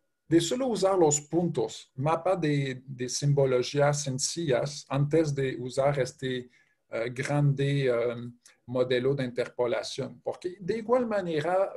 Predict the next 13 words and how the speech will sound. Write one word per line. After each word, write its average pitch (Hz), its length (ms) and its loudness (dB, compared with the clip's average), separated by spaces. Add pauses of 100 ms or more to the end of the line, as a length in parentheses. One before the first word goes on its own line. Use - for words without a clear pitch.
van 151 240 -2
a, 147 420 -2 (300)
si - 300 -8 (220)
hacen 185 380 -2
una 151 300 0
mapa 151 440 -2
temática 135 880 -6
de 120 140 -10
manera 113 400 -12
sencilla, 143 960 -4 (280)
la 135 180 -2
gente 202 440 -6
va 175 340 -4